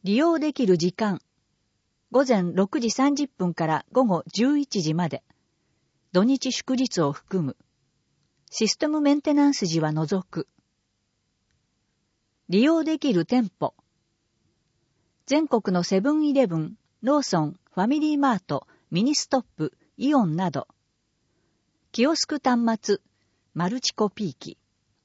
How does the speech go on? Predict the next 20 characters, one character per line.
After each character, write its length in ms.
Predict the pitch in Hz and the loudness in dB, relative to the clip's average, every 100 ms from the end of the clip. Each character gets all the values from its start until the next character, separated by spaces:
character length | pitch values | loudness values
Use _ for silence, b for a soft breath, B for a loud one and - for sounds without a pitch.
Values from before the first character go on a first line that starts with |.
| - | -4
を 60 | 208 | -2
設 240 | - 190 | 0 -2
置 180 | - - | -2 -4
し 40 | |
て 200 | - 294 | -2 0
い 60 | 285 | 0
る 100 | 269 | 0
店 200 | 277 277 - | 2 2 2
舗 100 | 165 | 2
で 160 | 165 156 | 2 2
利 140 | 190 | 4
用 180 | 254 247 | 4 4
で 120 | 214 | 2
き 140 | - | 0
ま 120 | 156 170 | -2 -4
す。 260 | - - _ _ _ _ _ _ _ _ _ _ _ _ _ _ _ _ _ _ _ | -8 -14 _ _ _ _ _ _ _ _ _ _ _ _ _ _ _ _ _ _ _
注 280 | 240 311 311 | 0 2 2
意 120 | 294 | 0
事 180 | 294 - | -4 -2
項。 420 | 170 143 120 | -2 -2 -4